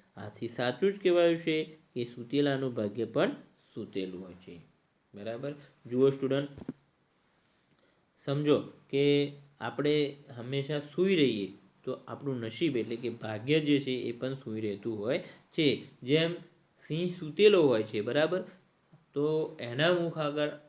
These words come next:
આપોઆપ કંઈ શિકાર આવી જતો નથી, પરંતુ શિકાર માટે સિંહને મહેનત કરવી પડતી હોય છે. એવી રીતે આપણે આપણા ધાર્યા કામ પાર પાડવા માટે પણ આપણે મહેનત કરવી જોઈએ, જરૂરી હોય છે. બરાબર છે.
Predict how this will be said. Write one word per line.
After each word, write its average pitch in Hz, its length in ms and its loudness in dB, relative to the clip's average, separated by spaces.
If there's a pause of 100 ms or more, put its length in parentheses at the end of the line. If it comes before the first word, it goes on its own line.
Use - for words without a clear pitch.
(360)
આપોઆપ 147 540 -2
કંઈ 143 120 2
શિકાર 123 400 -4
આવી 110 200 -2
જતો 127 420 -2 (260)
નથી, 139 480 -4 (100)
પરંતુ 123 380 -6
શિકાર 139 480 -2
માટે 139 300 -2
સિંહને 113 400 -6
મહેનત 113 440 -6
કરવી 110 200 -2
પડતી 107 400 -8
હોય 104 300 -4
છે. - 420 -8
એવી 139 440 2
રીતે 160 220 0
આપણે 127 340 0
આપણા 117 280 -4
ધાર્યા 113 420 0
કામ 147 320 -4
પાર 120 200 -4
પાડવા 107 360 -8
માટે 107 340 -8
પણ 156 300 -4 (260)
આપણે 98 280 -8
મહેનત 110 480 -4
કરવી 110 300 -2
જોઈએ, 107 380 -6 (200)
જરૂરી 110 400 -2
હોય 110 320 -4 (320)
છે. 90 400 -8
બરાબર 127 360 -4
છે. 156 240 -4